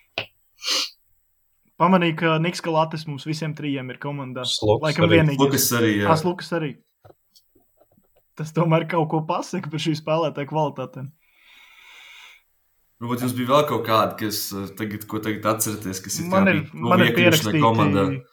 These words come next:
Speaker 1: honorable mentions spēlētāji, kurus es, um, konsideroju, tā teikt, ņemt savā komandā, bet nepaņēmu. Man tur ir, uh, Jordans Lloyds, Artūrs Kurucs, uh, Henrijs no Baskonijas,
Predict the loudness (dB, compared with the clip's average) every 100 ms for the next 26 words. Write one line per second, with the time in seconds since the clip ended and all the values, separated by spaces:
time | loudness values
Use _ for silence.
0 | -4 0 2 2 2 0 0 0 0 0
1 | -2 -4 -18 _ -2 2 2 0 -6 -8
2 | -8 -10 -10 -8 -8 -8 -12 -12 -4 -2
3 | 2 2 4 2 -2 -4 -4 0 2 2
4 | 2 0 2 2 2 0 -4 -2 -2 0
5 | -2 -2 -4 -8 -8 -6 -6 -6 -6 0
6 | 2 0 -2 2 2 0 -10 _ _ _
7 | _ _ _ _ 0 0 -2 -2 2 2
8 | 2 -6 -20 _ _ _ _ _ _ -6
9 | -2 -2 -2 -4 -2 2 2 4 0 -2
10 | -2 -2 -4 -6 -6 -8